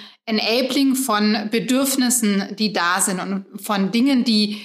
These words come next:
die man sich schon immer gewünscht hat oder die man vielleicht auch anders gemacht hat und die jetzt einfach einen neuen, einen neuen Kanal bekommen. Oder ein Kanal ist es ja nicht, sondern eine neue Textur bekommen. Es ist ja eine Art zu kommunizieren, es ist eine Art, Wissen zu speichern, es ist eine Art, sich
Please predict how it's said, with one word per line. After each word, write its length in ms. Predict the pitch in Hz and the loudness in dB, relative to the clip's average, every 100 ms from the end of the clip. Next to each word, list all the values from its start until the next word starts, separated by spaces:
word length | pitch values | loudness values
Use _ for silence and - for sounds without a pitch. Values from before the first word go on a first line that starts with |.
| - - - | -18 -10 -2
die 60 | |
man 160 | 240 233 | 0 2
sich 160 | 226 | 0
schon 120 | 247 214 | 0 0
immer 240 | 220 247 | 0 0
gewünscht 460 | 196 196 262 302 285 | 0 0 2 0 -2
hat 180 | 302 - | -4 -2
oder 140 | 214 | -2
die 100 | 214 | 0
man 160 | 254 247 | 0 0
vielleicht 220 | 233 - | -2 -4
auch 100 | - | -4
anders 480 | - 220 254 233 240 | -2 0 0 -2 -2
gemacht 420 | 202 233 - - | 0 0 -2 -4
hat 220 | 302 302 - - _ | -4 -4 -12 -20 _
und 120 | 254 240 | 0 2
die 80 | |
jetzt 140 | 240 226 | 2 0
einfach 380 | 165 220 262 254 | -2 -2 -2 0
einen 140 | 220 | 2
neuen, 400 | 190 190 226 214 | 2 2 2 0
einen 240 | - 208 | -2 -2
neuen 520 | 202 196 214 214 247 - | 0 2 0 0 -2 -4
Kanal 440 | 214 196 202 320 | -2 0 0 0
bekommen. 320 | 320 - 226 | -2 -2 -2
Oder 140 | 196 196 | -2 -2
ein 120 | 202 | -2
Kanal 320 | 220 202 220 | -2 0 0
ist 180 | 220 226 | 0 0
es 120 | 269 | 0
ja 80 | 208 | 0
nicht, 180 | 196 190 | -2 -2
sondern 220 | 202 202 | -2 0
eine 180 | 196 202 | 0 0
neue 260 | 208 226 233 | 0 -2 -2
Textur 420 | 214 - - 330 | -4 -4 -2 -2
bekommen. 400 | 208 - 170 165 - - _ | -2 -2 -2 -4 -10 -20 _
Es 140 | 226 254 | -4 0
ist 140 | 226 | 0
ja 40 | 240 | 0
eine 120 | 214 | 2
Art 260 | 147 247 | 0 0
zu 120 | 254 269 | -2 -4
kommunizieren, 800 | 269 262 254 214 220 294 349 320 | 0 2 2 2 0 0 2 0
es 100 | - | 0
ist 160 | 226 | -2
eine 140 | 226 - | -2 0
Art, 320 | 196 202 196 | -2 -2 0
Wissen 320 | 269 320 320 | 0 2 0
zu 100 | - | -2
speichern, 640 | - - 233 240 240 254 | -2 0 0 0 0 0
es 160 | 214 - | 0 -2
ist 180 | 196 - | -4 -2
eine 140 | 208 | -2
Art, 240 | 180 190 214 | 0 -2 0
sich 340 | 226 - - | -2 -4 -12